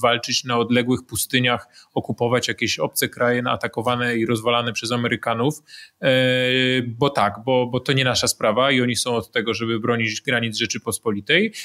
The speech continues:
a inni z kolei uważają, że wprost przeciwnie, to nawet nie o to chodziło, że po prostu nabraliśmy pewnego doświadczenia, zobaczyliśmy, jak się to je, mam tu na myśli nowoczesną,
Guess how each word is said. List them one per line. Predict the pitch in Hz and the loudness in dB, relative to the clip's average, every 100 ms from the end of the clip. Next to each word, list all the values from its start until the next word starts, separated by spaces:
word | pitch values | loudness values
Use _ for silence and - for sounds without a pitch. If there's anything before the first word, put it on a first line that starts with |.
| - | -2
a | 127 | 4
inni | 156 180 170 | 8 8 6
z | - | 4
kolei | 156 135 156 | 2 4 4
uważają, | 147 131 131 131 131 | 4 2 2 0 0
że | 127 | -2
wprost | - 135 | -4 -4
przeciwnie, | - 135 151 156 | -2 -2 0 0
to | 151 | 0
nawet | 127 117 | -2 -2
nie | 127 | -2
o | 131 | -2
to | 123 | -2
chodziło, | 117 110 131 131 - - _ - | -4 0 0 0 -6 -20 _ -6
że | 113 123 120 120 - | 2 4 4 2 -2
po | 120 | -4
prostu | 117 139 | -2 0
nabraliśmy | 123 117 123 120 - | 0 2 2 0 -2
pewnego | 117 110 120 113 | -6 -6 -4 -2
doświadczenia, | 120 - 107 - 120 120 113 110 107 | -2 -2 -4 -2 -4 -2 -2 0 -2
zobaczyliśmy, | 107 107 - 123 - 120 | -2 -4 -4 -4 -4 -2
jak | 107 | -2
się | - | -2
to | 107 117 | 0 2
je, | 117 117 110 - - _ | 4 4 4 0 -16 _
mam | 117 104 | -4 -2
tu | 120 | -2
na | 107 | -2
myśli | 107 - 113 | -2 -4 -4
nowoczesną, | 107 107 110 104 110 107 | -4 -4 -4 -4 -4 -8